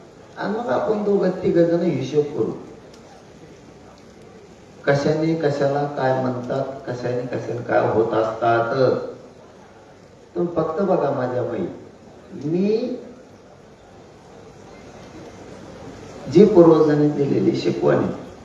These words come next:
घास घास तोंडात घालावा. एकदाच जर उमंडळवर घातलं तर काही तोंडाच्या खाली पडत आणि काही नाड्यात होतं.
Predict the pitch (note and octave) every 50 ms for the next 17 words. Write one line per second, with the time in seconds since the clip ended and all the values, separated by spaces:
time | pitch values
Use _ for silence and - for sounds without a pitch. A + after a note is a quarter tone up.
0 | - - - - - - - - - - - - - - - - - - - -
1 | - - - - - - - - - - - - - - B2 B2+ B2+ C3 B2+ A#2
2 | A#2 - D3 D3+ - - - A2+ A2+ A2 B2+ - - A2+ - - F#2 F3+ F3+ -
3 | - - - - - - - - - - - - - - - - - - - -
4 | - - - - - - - - - - - - - - - - - - - -
5 | - C#3 C#3 - - - F#3 F3 E3+ - D#3+ D#3+ D3+ D3 C#3+ C#3+ C#3+ C#3+ C#3 C#3
6 | C3+ C3+ C3 B2+ B2+ A2+ A2 G#2+ G#2 G#2 - C3 C#3+ D3+ D3 C#3+ C#3+ C3+ C#3 C3+
7 | B2+ B2 B2+ B2+ C3 C3 B2+ B2+ B2+ B2+ B2+ B2+ B2+ - D3+ C3 C#3 C#3+ C3+ C#3
8 | C3+ C3+ C3+ C3 C#3+ C#3+ C#3+ D3 D3+ D3+ E3+ E3 D#3+ D#3+ D#3+ D3+ D3+ D#3 D3+ -
9 | - - C#3 - C#3+ - -